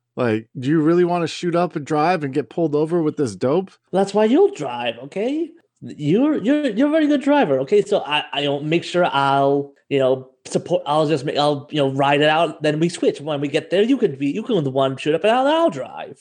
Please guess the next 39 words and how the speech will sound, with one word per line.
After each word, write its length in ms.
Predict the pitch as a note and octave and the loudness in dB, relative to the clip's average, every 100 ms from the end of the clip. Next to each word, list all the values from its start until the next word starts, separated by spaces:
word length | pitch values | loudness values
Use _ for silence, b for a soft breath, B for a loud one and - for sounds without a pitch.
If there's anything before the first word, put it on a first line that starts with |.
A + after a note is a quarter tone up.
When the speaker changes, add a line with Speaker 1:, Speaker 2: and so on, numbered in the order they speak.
| _ | _
Speaker 1:
All 120 | A2 C3 | -8 -2
right, 180 | E3+ | -2
man. 200 | D#3+ E3 | 0 0
Speaker 2:
You 60 | E3 | 0
know, 200 | D3 E3 | 0 2
it's, 460 | F3+ F#3 - - - _ _ - | 2 0 -2 -14 -16 _ _ -10
it's 160 | F3 | -8
a 40 | G3+ | -6
teamwork. 920 | - C4+ B3 D#3 B2 D2 - - - - _ - | -2 0 2 0 -2 -6 -10 -10 -10 -12 _ -6
Speaker 1:
Oh, 80 | |
yeah, 280 | B2+ F3 G3 | 0 2 2
it's 180 | E3 - | 0 -4
teamwork 440 | - F#3+ D#3 C3 | -4 -2 -2 -4
for 100 | - | -6
sure, 320 | C3 F3 F3 C#3 | -6 -2 0 0
man. 420 | C3 C#3+ D3 B2+ | 0 -2 -2 -2
I 80 | C#3 | 0
just 220 | D3 - | 0 0
say 180 | F#3 F3+ | 2 4
that 240 | E3+ F#3 | 2 2
as 140 | E3 | 2
I've, 140 | F3+ E3 | 2 2
like, 180 | D#3+ - | 2 0
already 340 | F3+ F#3+ F#3 | 2 4 4
have 120 | E3 D3 | 2 2
made 160 | D#3+ | 2
up 80 | D#3+ | 2
my 120 | D3 | 0
mind 260 | C#3+ C#3+ C#3+ | 0 0 2
what 100 | C#3 | 2
I'm 120 | C#3 | 0
gonna 160 | C#3 C3+ | 0 0
do. 260 | C3 E3 F3 | 2 2 2
<laughs> 40 | |
Like, 400 | D4 D4 A3 G#3+ | 2 4 2 2
I'm 160 | C4 G3+ | -2 -6
sitting 340 | C4 A#3+ A3 | -4 -2 -2
there 220 | A3+ F3 | -2 -4
like, 180 | E3 - | -6 -12